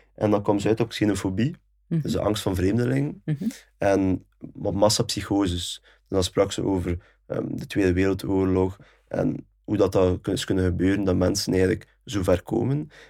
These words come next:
Speaker 1: En daarin had zij eigenlijk een interessante vergelijking, ik kan anders voorlezen.
Speaker 2: Mhm.
Speaker 1: Ze had een interessante vergelijking gemaakt met de pest. Dat mensen kunnen geïnfecteerd worden door een emotionele pest. En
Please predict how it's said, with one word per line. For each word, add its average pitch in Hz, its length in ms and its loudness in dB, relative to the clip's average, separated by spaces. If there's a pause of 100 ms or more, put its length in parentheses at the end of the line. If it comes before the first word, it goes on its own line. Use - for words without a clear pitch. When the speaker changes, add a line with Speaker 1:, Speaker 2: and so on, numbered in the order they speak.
Speaker 1:
En 101 180 0
daarin 139 580 4 (320)
had 98 160 0
zij - 220 2
eigenlijk 135 440 2 (1000)
een 101 140 0 (140)
interessante 107 500 0
vergelijking, 104 440 -2
ik 101 60 -8
kan - 100 -8
anders - 200 -6
voorlezen. 127 580 -4 (180)
Speaker 2:
Mhm. 156 220 -2 (120)
Speaker 1:
Ze - 120 -6
had 107 80 -4
een 107 80 0
interessante 117 480 2
vergelijking 113 480 0
gemaakt 127 460 -2 (560)
met 104 160 2
de - 60 -2
pest. - 600 2 (440)
Dat 101 420 4
mensen 139 840 4
kunnen 98 300 2
geïnfecteerd 104 540 0
worden 120 240 0
door 101 300 0 (220)
een 101 180 -2
emotionele 117 600 4
pest. - 500 -4 (460)
En - 320 2